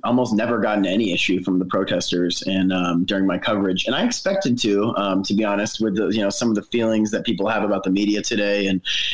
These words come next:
I'm sure, you know, many of the protesters don't like the mainstream media, but I don't really think I, maybe it's 'cause I don't come off like that. Maybe it's, I, I'm not sure. But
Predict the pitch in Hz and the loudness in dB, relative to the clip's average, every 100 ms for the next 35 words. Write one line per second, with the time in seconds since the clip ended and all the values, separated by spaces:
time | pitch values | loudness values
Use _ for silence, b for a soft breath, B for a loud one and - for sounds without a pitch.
0 | B 110 104 - 123 113 92 120 104 113 | B -4 -2 0 0 0 0 0 2 2
1 | 113 - - 113 117 - 110 101 113 104 | 0 -2 -2 0 0 -2 -2 0 0 0
2 | 107 - 107 110 - 117 107 101 98 90 | -2 0 0 0 0 0 2 2 2 0
3 | 107 110 113 110 107 87 82 - B B | 0 2 2 2 0 0 -2 -4 B B
4 | - 156 147 156 139 139 135 - - B | -4 -2 0 0 0 -2 0 0 -2 B
5 | - 117 135 - - 123 117 - 104 123 | -2 0 0 0 0 0 0 0 0 0
6 | 139 143 120 139 139 135 - 107 110 117 | 0 -2 -2 -2 0 0 0 0 2 2
7 | 101 - 95 87 107 117 - - 127 113 | 0 -2 -2 0 0 0 0 0 0 0
8 | 110 - | -2 -2